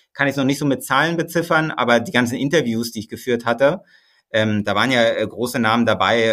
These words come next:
ähm, Hanno Renner von Personio oder, äh, Christoph Zöller von Instafo oder, ähm, Sven Ripper von Safdesk oder Malte Kosuk von Palo. Also wirklich super, super Firmen.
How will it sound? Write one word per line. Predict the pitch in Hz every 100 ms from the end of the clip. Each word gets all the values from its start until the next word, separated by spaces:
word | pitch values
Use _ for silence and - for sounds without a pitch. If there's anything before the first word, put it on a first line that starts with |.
| 87 82
ähm, | 98 98 95 90
Hanno | 110
Renner | 98 107 113
von | 107 104 101
Personio | 107 98 110 104 104
oder, | 95 101 101 87
äh, |
Christoph | 98 123 120 -
Zöller | 107 104
von | 95 98
Instafo | 110 117 90 - 98 92
oder, | 80 98 98 82 90 101
ähm, | 98 98 92
Sven | - 117
Ripper | 104 107 117
von | 107 107
Safdesk | - 113 - 104 101 -
oder | 107 104 101
Malte | 107 120 117
Kosuk | - 117 110
von | - 110
Palo. | 107 113
Also | 110 113 117 - - -
wirklich | 143 151 -
super, | - 165 170 151
super | 135 143
Firmen. | 139 147 175 185 180